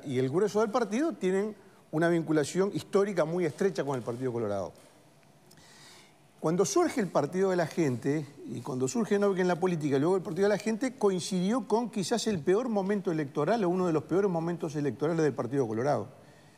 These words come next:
Y tal vez algunos de los dirigentes que impulsaron esa, ese agrupamiento pensaron que, bueno, ese, ese proceso era irreversible y, por lo tanto, no había futuro ahí adentro.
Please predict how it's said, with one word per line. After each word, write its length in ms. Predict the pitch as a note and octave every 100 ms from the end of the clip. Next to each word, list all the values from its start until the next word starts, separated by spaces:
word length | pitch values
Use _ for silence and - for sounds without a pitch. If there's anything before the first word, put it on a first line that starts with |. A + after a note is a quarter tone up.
| - -
Y 80 | E4
tal 180 | F#4+ F#4+
vez 200 | F#4+ B3+
algunos 300 | A#3+ A3+ A3
de 60 |
los 100 | G#3
dirigentes 420 | F#3 E3+ G3+ G3 F3+
que 80 |
impulsaron 560 | F#3 D#3+ E3+ G#3+ G3 D3+
esa, 320 | C#3+ - C3
ese 200 | - C#3+
agrupamiento 680 | D#3+ F#3 B3+ B3 A3+ A3 D#4 - - - - - - -
pensaron 580 | F4 B3 C#4 D#4 C#4+
que, 360 | G3 B3 D4 D4 -
bueno, 280 | - D#4+ C#3 - - - - - -
ese, 340 | F#3 - A#3+
ese 200 | G#3 G3+
proceso 400 | G3+ F#3+ A3 F#3+
era 100 | E3+
irreversible 1080 | F3 F3 G3+ A#3+ C4+ - C#4+ B3+ C4 D#4 E4+ - - - - - -
y, 180 | A#3+
por 260 | - - F3
lo 100 | G3
tanto, 300 | G#3 G#3+ G#3
no 140 | F3+
había 220 | F3 G3 F3
futuro 360 | D3+ C#3+ F#3
ahí 80 | D3+
adentro. 440 | B2+ G#2 G#2 -